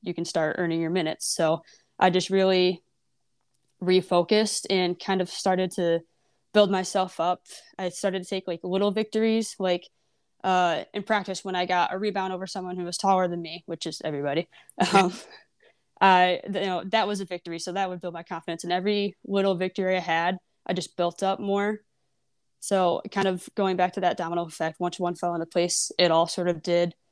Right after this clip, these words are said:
And then I started really opening up with my teammates and becoming even better friends with them. And, um, e-, eventually became the first person off the bench. And then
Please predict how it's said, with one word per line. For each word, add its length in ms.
And 160
then 340
I 80
started 540
really 340
opening 400
up 220
with 160
my 120
teammates 580
and 120
becoming 380
even 140
better 220
friends 580
with 200
them. 380
And, 480
um, 420
e-, 40
eventually 680
became 300
the 60
first 260
person 240
off 140
the 80
bench. 340
And 100
then 160